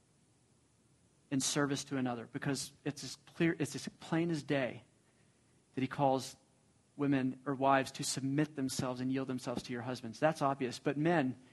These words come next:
uh, we like to quote that passage, but I think, uh, Paul spends more words explaining what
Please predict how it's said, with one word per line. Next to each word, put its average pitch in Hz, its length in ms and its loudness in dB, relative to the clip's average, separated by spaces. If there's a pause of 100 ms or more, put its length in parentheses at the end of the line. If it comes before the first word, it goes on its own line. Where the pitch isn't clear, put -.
(520)
uh, 147 80 8
we 151 100 6
like 160 220 10
to 165 60 0
quote 180 300 2
that 139 180 6
passage, 143 540 4 (520)
but 156 100 6
I 165 100 10
think, 165 360 4
uh, 151 180 10
Paul 165 280 6
spends 156 340 2
more 165 220 4
words 139 320 2
explaining 143 500 2
what 139 160 2